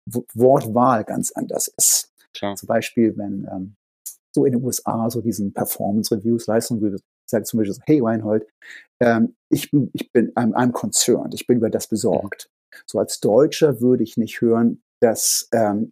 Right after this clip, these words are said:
Speaker 1: ich fast entlassen werde. Als Deutscher würde ich hören, "Oh ja, I'm concerned, oh ja, eine kleine Mücke sticht mich, ja, kein Problem." Ich
Speaker 2: Ja.
Speaker 1: würde aber als Deutscher nicht kapieren, wenn die solche Art Worte machen, du stehst kurz <laughs> davor, entlassen zu werden.
Speaker 2: Ja,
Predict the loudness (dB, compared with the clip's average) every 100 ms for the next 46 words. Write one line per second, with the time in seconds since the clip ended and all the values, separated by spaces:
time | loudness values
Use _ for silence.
0 | -8 -6 -2 -2 0 0 2 0 -4 -6
1 | -4 -6 -8 _ -4 2 4 6 4 2
2 | 2 2 0 0 2 2 2 -2 -4 -2
3 | 0 2 2 0 0 2 2 2 0 2
4 | 0 2 2 2 0 -2 0 0 0 -2
5 | -6 -12 _ _ _ -2 4 4 4 2
6 | 0 2 4 4 2 0 -2 -8 -8 2
7 | 4 4 -2 _ -20 _ -2 0 -2 2
8 | 4 6 4 2 2 4 4 2 -6 -8
9 | -12 _ -4 -4 -2 -6 4 4 6 4
10 | 4 0 2 2 0 -2 -6 -6 -8 -10
11 | -10 -6 -4 -6